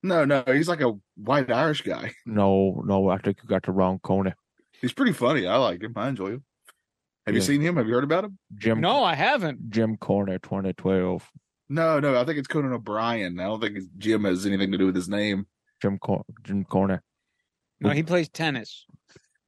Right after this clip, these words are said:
Speaker 1: Conan O'Brien plays tennis? I didn't know this.
Speaker 3: No, Jim Cornette. He plays tennis.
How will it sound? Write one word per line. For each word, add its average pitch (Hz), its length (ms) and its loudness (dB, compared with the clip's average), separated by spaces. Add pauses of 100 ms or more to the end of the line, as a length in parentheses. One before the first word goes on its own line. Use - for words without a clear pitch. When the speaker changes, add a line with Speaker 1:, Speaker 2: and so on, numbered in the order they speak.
(2750)
Speaker 1:
Conan 165 180 4
O'Brien 131 400 4
plays 117 240 2
tennis? 170 440 2
I 139 80 4
didn't 170 300 -2
know 104 60 -4
this. 156 100 -2
Speaker 3:
No, 208 300 4
Jim 156 260 -2
Cornette. 185 480 0
He 123 80 -10
plays 147 240 -2
tennis. 160 600 -2